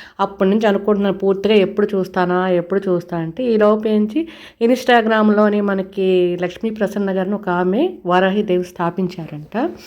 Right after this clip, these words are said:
ఆవిడకి ఏవో ప్రాబ్లం వస్తే వాళ్ళ బ్రదర్కి ఏదో హెల్త్ బాగాలేకపోతే దానివల్ల ఎవరో చెప్పారంట, "వారాహిదేవి పెట్టండి మీకు బాగుంటుంది." నిజంగా అది పెట్టిన వేళ విశేషము, వాళ్ళ అన్నయ్య గట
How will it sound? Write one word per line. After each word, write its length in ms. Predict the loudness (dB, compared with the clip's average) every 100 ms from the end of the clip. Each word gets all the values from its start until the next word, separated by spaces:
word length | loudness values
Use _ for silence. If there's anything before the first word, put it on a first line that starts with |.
| -20 -20 _ 0
ఆవిడకి 340 | 2 2 2
ఏవో 260 | 2 2 2
ప్రాబ్లం 480 | 2 0 2 2 0
వస్తే 240 | -2 -2
వాళ్ళ 140 | -2 0
బ్రదర్కి 440 | -2 0 -2 -4
ఏదో 80 | -4
హెల్త్ 360 | -4 -6 -6
బాగాలేకపోతే 1000 | -2 0 0 -2 -6 -10 -8 -8 -4 -2 -2
దానివల్ల 720 | 0 0 0 0 0 0 -2 -8 -20 -20 -8
ఎవరో 280 | 2 4 4
చెప్పారంట, 560 | 2 0 0 0 0 0
"వారాహిదేవి 540 | 0 0 0 -2 -2
పెట్టండి 380 | -4 -6 -4 -4
మీకు 120 | -2
బాగుంటుంది." 400 | 0 0 -2 -2
నిజంగా 500 | -2 0 2 2 2
అది 200 | 0 0
పెట్టిన 420 | -4 -2 -2 -2
వేళ 340 | 0 0 0 -2
విశేషము, 840 | -4 -2 -2 -2 -4 -4 -2 0
వాళ్ళ 280 | 0 0 -2
అన్నయ్య 520 | -2 -2 -2 -4 -6
గట 240 | -6 -8